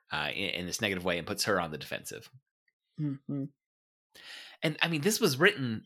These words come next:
Speaker 1: in, I mean, the play's from nineteen thirty-eight, but it feels like a very li-,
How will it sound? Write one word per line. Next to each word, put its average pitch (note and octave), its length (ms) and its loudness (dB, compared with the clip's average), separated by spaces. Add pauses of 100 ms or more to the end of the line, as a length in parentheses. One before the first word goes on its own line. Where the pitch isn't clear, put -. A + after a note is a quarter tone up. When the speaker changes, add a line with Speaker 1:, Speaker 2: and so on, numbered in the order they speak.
Speaker 1:
in, A2 400 4 (920)
I A2 140 8
mean, A2+ 140 4
the A2+ 60 4
play's C3 300 6
from A2+ 140 -2
nineteen G2+ 240 2
thirty-eight, G2 440 2 (640)
but C#3+ 100 6
it - 120 2
feels E4 400 8
like F#2 340 4 (280)
a - 40 -2
very C3+ 340 4 (340)
li-, A#2 160 -2